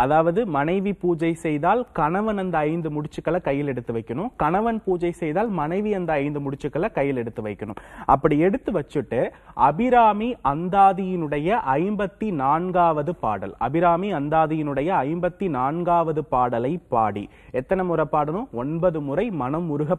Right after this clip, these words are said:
பாடணும். அப்படி மனம் உருகி பாடி வேண்டி நாம என்ன செய்யணும் அப்படின்னா, அதை கணவரோ மனைவியோ கையில் வைத்துக்கொண்டு யாராவது வேறு ஒருவர்,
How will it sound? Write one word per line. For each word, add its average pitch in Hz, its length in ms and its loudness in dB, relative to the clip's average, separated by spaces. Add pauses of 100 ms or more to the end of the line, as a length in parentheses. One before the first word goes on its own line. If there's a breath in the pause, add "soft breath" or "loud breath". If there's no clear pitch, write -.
பாடணும். 101 360 -6 (360 loud breath)
அப்படி 156 220 0 (160)
மனம் 233 300 0 (140)
உருகி 196 280 0 (260)
பாடி 165 500 6 (300)
வேண்டி 170 500 2 (180)
நாம 139 220 0 (100)
என்ன 151 140 -2 (160)
செய்யணும் 156 380 -2
அப்படின்னா, 120 380 -4 (500 loud breath)
அதை 151 160 4 (160)
கணவரோ 185 440 4 (160)
மனைவியோ 175 440 0 (120)
கையில் 160 360 -2
வைத்துக்கொண்டு 135 640 -2 (420 loud breath)
யாராவது 202 640 6 (160)
வேறு 185 260 6 (100)
ஒருவர், 143 260 0